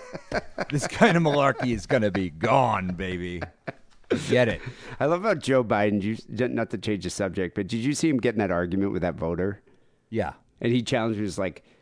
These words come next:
Speaker 2: "You're wrong, Jack. I'll do
Speaker 1: Yeah.
Speaker 2: some push-ups right now." I love how he says Jack. I gotta, I gotta bring that back.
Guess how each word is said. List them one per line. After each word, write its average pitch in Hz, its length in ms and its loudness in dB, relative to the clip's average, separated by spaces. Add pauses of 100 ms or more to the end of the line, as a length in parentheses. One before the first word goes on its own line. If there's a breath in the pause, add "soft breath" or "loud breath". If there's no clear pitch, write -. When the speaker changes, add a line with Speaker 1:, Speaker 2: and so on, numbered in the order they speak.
(100)
Speaker 2:
"You're 175 200 4
wrong, 156 500 4
Jack. 113 560 -4 (320)
I'll 220 100 0
do 165 140 2
Speaker 1:
Yeah. 175 160 4
Speaker 2:
some 147 80 4
push-ups 160 560 4
right 160 180 4
now." 160 180 4
I 135 60 4
love 156 220 2
how 180 120 4
he 160 80 2
says 120 280 -2
Jack. 101 680 -2 (340 soft breath)
I - 60 -4
gotta, - 160 -2
I 123 40 0
gotta 110 340 -4
bring 98 240 -2
that 87 180 -2
back. 85 420 -4